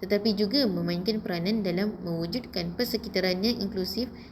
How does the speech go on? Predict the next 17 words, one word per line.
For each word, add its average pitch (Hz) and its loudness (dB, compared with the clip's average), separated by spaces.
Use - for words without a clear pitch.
dan 180 2
menyokong 190 0
untuk 190 0
semua 233 2
murid. 170 0
Hasil 233 4
daripada 202 4
program 233 2
ini, 170 0
hampir 220 4
lapan 208 2
puluh 285 0
peratus 208 0
pemimpin 175 -2
sekolah 185 0
peringkat 185 0
pertengahan 202 0